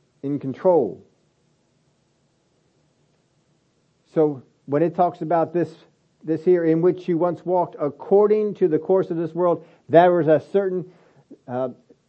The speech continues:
domination, a certain control that those things had on me. But I was redeemed from them. When I voluntarily go back into sin and trespasses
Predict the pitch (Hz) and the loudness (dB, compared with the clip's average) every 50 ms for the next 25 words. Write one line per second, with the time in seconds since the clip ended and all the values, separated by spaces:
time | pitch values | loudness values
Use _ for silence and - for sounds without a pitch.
0 | _ _ _ - 165 143 143 165 180 185 185 180 175 180 180 170 - 143 127 120 | _ _ _ -20 -8 -2 0 0 2 2 0 0 0 0 0 -2 -4 -8 -10 -8
1 | 113 - 180 180 165 160 - - 147 113 - - - - 202 196 160 139 139 147 | -6 -4 -4 -4 -4 -6 -10 -10 -10 -12 -12 -8 -4 0 2 2 4 4 2 0
2 | 165 160 - _ _ _ - 139 127 139 165 170 165 165 165 180 170 165 160 156 | -2 -4 -10 _ _ _ -6 -2 0 2 4 4 2 2 0 0 0 0 -2 -4
3 | - - 180 196 202 190 190 185 185 160 143 143 139 127 127 123 110 92 - - | -4 -2 0 0 2 2 0 0 0 -2 -2 -2 -2 0 0 -2 -2 -4 -6 -14
4 | _ _ _ _ _ _ _ _ _ _ _ _ - - 165 175 202 202 196 175 | _ _ _ _ _ _ _ _ _ _ _ _ 0 4 4 4 4 4 4 4
5 | - 165 165 156 156 180 208 214 208 196 202 - - 202 208 196 165 127 110 76 | 4 2 0 2 2 0 0 0 0 -2 -4 -2 -2 0 0 0 -2 -4 -6 -8
6 | - - _ _ _ _ _ _ _ _ _ _ _ _ _ _ _ _ _ _ | -10 -18 _ _ _ _ _ _ _ _ _ _ _ _ _ _ _ _ _ _
7 | _ _ _ _ _ - 143 185 214 233 247 233 208 208 202 196 170 165 175 - | _ _ _ _ _ -2 0 2 2 2 0 0 0 2 2 2 0 -2 -8 -10
8 | - 143 117 143 185 214 240 247 233 214 - - 208 226 226 214 180 160 151 147 | -10 -6 -2 0 2 2 2 0 -2 -4 -4 -2 2 2 2 4 2 2 0 -2
9 | 127 131 180 196 202 196 - 196 196 190 185 - 214 202 202 196 - 170 147 139 | -2 0 0 2 2 2 2 2 2 0 0 -2 -2 -4 -4 -4 -6 -8 -10 -10
10 | - - - 214 214 202 180 156 - - 196 196 - - - - 185 190 180 - | -6 -2 -2 0 0 0 -2 -4 -4 -2 -2 -2 -2 -4 -6 -6 -6 -6 -6 -6
11 | - - 98 85 - _ _ _ | -10 -14 -16 -16 -18 _ _ _